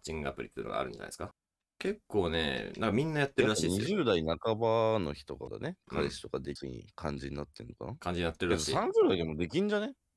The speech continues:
Speaker 1: できる、できる。できるさ。
Speaker 2: 全然。
Speaker 1: できる。まあ、できると思うんだけど。
Speaker 2: でもめんどいよな、たくさん会うっていうのが。
Speaker 1: そうなんだよ。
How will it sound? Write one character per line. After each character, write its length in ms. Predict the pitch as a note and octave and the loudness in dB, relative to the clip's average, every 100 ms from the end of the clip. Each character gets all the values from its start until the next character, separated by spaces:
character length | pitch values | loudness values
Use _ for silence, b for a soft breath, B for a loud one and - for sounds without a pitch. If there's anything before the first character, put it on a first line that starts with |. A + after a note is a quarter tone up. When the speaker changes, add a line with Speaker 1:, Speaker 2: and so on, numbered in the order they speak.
| _ - | _ -8
Speaker 1:
で 240 | F#2+ C3+ | 0 0
き 120 | C#3+ | 2
る、 80 | F3 | -2
で 100 | C3+ | 0
き 100 | C#3+ | 2
る。 200 | C3 D#2 - - | 0 0 -10 -10
で 160 | G2+ A2+ | -8 -4
き 140 | B3 | -2
る 80 | G#3+ | 0
さ。 280 | F#2 - - | 0 0 -2
Speaker 2:
全 140 | D#2 | -8
然。 120 | D#2 - - _ _ _ - | -8 -8 -16 _ _ _ -4
Speaker 1:
で 160 | A#2 | -2
き 140 | - F#3+ | 0 -2
る。 220 | - - _ _ _ - _ _ - | -2 -6 _ _ _ -20 _ _ -4
ま 60 | |
あ、 20 | G#2 | -2
で 100 | C#3 | 0
き 100 | F#3+ | 4
る 60 | |
と 100 | E3+ | 6
思 200 | G2 D#3 | 6 4
う 20 | |
ん 80 | A2 | 4
だ 100 | E2 | 4
け 80 | E2+ | 6
ど。 80 | E2+ | 6
Speaker 2:
で 60 | |
も 100 | D#2 F#4+ | 6 4
め 60 | |
ん 20 | F#4+ | 4
ど 140 | G4+ | 6
い 140 | D#4 | 6
よ 100 | G#3+ | 4
な、 240 | E2 D2 D2 | 2 -2 -2
た 120 | - | -8
く 100 | D#2 | -12
さ 140 | - E2 | -4 -2
ん 100 | - | 0
会 100 | E2 | -2
う 40 | |
っ 20 | D2 | -4
て 200 | - C2+ | -10 -10
い 20 | |
う 40 | |
の 60 | A#1+ | -10
が。 100 | - | 0
Speaker 1:
そ 60 | A#2 | 2
う 40 | |
な 60 | E2 | 2
ん 80 | |
だ 60 | |
よ。 60 | A#1 | 0